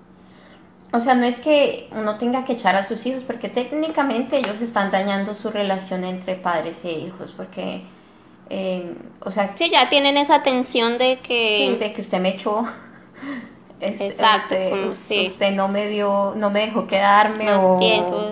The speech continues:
Speaker 2: sí.
Speaker 1: usted no me entiende, en
Speaker 2: No
Speaker 1: fin.
Speaker 2: me apoyaron más.
Speaker 1: Exactamente, cuando, de-, o sea, los papás en sí lo están haciendo porque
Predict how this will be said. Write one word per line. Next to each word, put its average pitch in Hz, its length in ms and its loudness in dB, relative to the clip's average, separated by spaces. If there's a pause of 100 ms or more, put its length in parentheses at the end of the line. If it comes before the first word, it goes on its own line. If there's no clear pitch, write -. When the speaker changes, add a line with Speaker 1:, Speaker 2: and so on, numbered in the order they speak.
Speaker 2:
sí. 214 80 -6
Speaker 1:
usted 190 160 -4
no 190 100 2
me 202 80 2
entiende, 208 760 0
en - 80 -4
Speaker 2:
No 208 80 -4
Speaker 1:
fin. 208 80 0
Speaker 2:
me 208 60 4
apoyaron 202 540 0
más. 233 420 0 (260)
Speaker 1:
Exactamente, 196 760 -10
cuando, 196 640 0 (640)
de-, - 80 -2 (200)
o 202 100 0
sea, 220 140 2
los 196 120 -2
papás 190 640 -2
en 277 200 -2
sí 269 180 -6
lo 269 120 0
están 277 220 -2
haciendo 240 340 -4
porque 190 580 -2